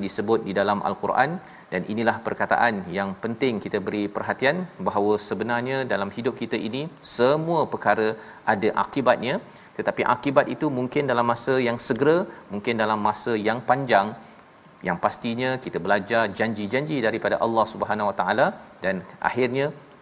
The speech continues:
kita dapat memahami dan meyakini perjanjian ataupun janji daripada Allah itu yang benar, yang akan menyebabkan kita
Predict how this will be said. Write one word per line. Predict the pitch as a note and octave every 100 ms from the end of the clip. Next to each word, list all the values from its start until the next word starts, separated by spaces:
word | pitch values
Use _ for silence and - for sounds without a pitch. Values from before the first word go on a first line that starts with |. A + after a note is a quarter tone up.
| - - - - -
kita | A#2 B2 A2 G2
dapat | - A2 - G#2+
memahami | G#2 G2+ G#2 A#2+ G#2+ - - - -
dan | F2+ F2+
meyakini | F#2+ F2+ - F#2+ F#2+ - - - - - - - - - -
perjanjian | F#2+ F2+ F2+ F2 F2 D#2+ -
ataupun | - E2+ F2 F2 E2+
janji | A#2 A2 G2 E2
daripada | E2+ E2+ E2 -
Allah | G2 F#2 C3
itu | C3+ D3
yang | C3
benar, | C3 C3+ C3+ C3+ E2
yang | G2+ -
akan | - A2 G2+ G2 F#2+
menyebabkan | G2 F#2+ F#2+ - F2+ -
kita | -